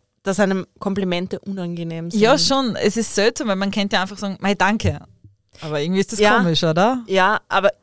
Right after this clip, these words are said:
Speaker 1: ich hab das auch mittlerweile gelernt. Ich sag dann immer bei Komplimente "Danke", weil ich auch früher immer dieses Rechtfertigen gemacht habe und mir oft innerlich noch so denk, "Hä? Hä? Was?"
Speaker 2: Ich, ich hab
Speaker 1: Äh?
Speaker 2: das auch immer.
Speaker 1: Äh? Und, und auch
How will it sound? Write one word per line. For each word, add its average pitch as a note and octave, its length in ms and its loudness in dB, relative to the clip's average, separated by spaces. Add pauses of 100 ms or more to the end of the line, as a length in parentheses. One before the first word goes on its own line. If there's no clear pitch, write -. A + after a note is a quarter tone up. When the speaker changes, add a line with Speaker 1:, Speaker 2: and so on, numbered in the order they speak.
Speaker 1:
ich G3+ 160 -4
hab A3 100 -4
das A3 140 0
auch - 120 0
mittlerweile G3 400 2
gelernt. F3+ 240 -2
Ich F#3 80 -8
sag F#3 160 -2
dann F#3+ 100 -6
immer G3 100 -4
bei F#3 120 -2
Komplimente F#3+ 520 -2 (340)
"Danke", F#3 460 -2 (720)
weil G#3 160 2
ich A3 140 0
auch - 100 0
früher A3 260 0
immer G#3+ 140 2
dieses G3 300 -4
Rechtfertigen F3+ 600 -4
gemacht D#3+ 260 -6
habe E3+ 120 -6
und F3 240 -8
mir F3+ 140 -6
oft - 220 -2
innerlich G3+ 320 0
noch G3 140 -4
so - 120 -6
denk, F#3 260 -4 (380)
"Hä? F3+ 160 -10 (220)
Hä? F3 300 -10
Was?" G3 180 -2
Speaker 2:
Ich, F3 300 -6
ich C4 60 2
hab B3 140 2
Speaker 1:
Äh? B3+ 80 2
Speaker 2:
das C#4 160 2
auch A#3 220 4
immer. E3+ 320 -2
Speaker 1:
Äh? D4 260 2 (140)
Und, A3+ 120 -4
und G#3+ 200 -4 (100)
auch G#3 180 0